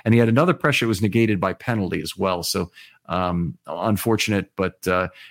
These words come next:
uh, this is a game where he, he again converted a higher pr-, a high percentage of his, uh, in, into pressures into actually dropping the quarterback, which has been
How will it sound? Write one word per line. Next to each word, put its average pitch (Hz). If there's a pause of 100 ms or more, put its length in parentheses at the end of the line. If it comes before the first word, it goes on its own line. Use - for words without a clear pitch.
(120)
uh, 98
this 117
is 120
a -
game 120
where 110
he, 107
he 120 (140)
again 123
converted 107 (120)
a 95
higher 110 (460)
pr-, 135
a -
high 123
percentage 104
of 90
his, 85
uh, 87 (120)
in, 101
into 90
pressures 98
into 87
actually 95
dropping 95
the 80
quarterback, 85
which -
has 82
been 87